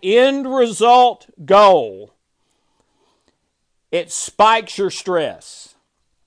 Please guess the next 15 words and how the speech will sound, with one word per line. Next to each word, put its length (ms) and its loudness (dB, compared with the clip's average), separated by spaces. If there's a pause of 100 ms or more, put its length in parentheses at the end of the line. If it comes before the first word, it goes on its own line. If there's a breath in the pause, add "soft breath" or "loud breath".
(800)
If 200 -4
you're 200 -2
already 520 0
in 380 -8
stress, 840 -10
and 200 -10
about 460 -2 (360)
eight 200 2
or 80 -2
nine 260 -6
out 160 -6
of 80 -12
ten 260 -10
people 320 -10
are, 480 -6